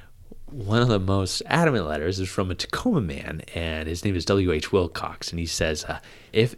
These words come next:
ever a murderer deserved hanging, this cold-blooded killer of three people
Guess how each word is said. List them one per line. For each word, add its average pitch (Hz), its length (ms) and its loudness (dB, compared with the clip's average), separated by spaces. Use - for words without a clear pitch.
ever 147 260 6
a 135 80 4
murderer 107 360 6
deserved 90 460 4
hanging, 95 420 0
this 117 160 4
cold-blooded 90 600 2
killer 90 320 4
of 73 120 -2
three 107 340 2
people 85 440 -2